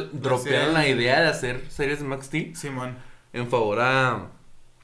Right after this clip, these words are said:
Speaker 2: ay, cabrón, en, a, en favor a hacer películas.
Speaker 1: En hacer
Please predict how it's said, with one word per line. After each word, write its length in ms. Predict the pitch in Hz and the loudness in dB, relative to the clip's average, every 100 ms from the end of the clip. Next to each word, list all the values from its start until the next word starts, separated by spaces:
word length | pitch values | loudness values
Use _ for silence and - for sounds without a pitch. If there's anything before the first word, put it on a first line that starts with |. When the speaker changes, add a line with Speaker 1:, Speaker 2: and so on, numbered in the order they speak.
| - - | -20 -16
Speaker 2:
ay, 140 | 110 | -10
cabrón, 340 | 110 107 104 | -6 -6 -6
en, 160 | 110 107 | -8 -10
a, 280 | 104 104 104 | -8 -6 -6
en 160 | 104 | -6
favor 260 | 104 107 104 | -4 -2 -2
a 60 | 117 | -4
hacer 320 | 123 113 - | -2 -4 -4
películas. 500 | 110 110 110 101 - - _ _ _ _ _ - - - - - - - - - - - | -6 -6 -8 -10 -16 -20 _ _ _ _ _ -20 -20 -20 -20 -20 -20 -20 -20 -20 -20 -16
Speaker 1:
En 120 | 135 | -10
hacer 560 | 131 123 135 135 139 139 | -8 -8 -4 -2 -2 -4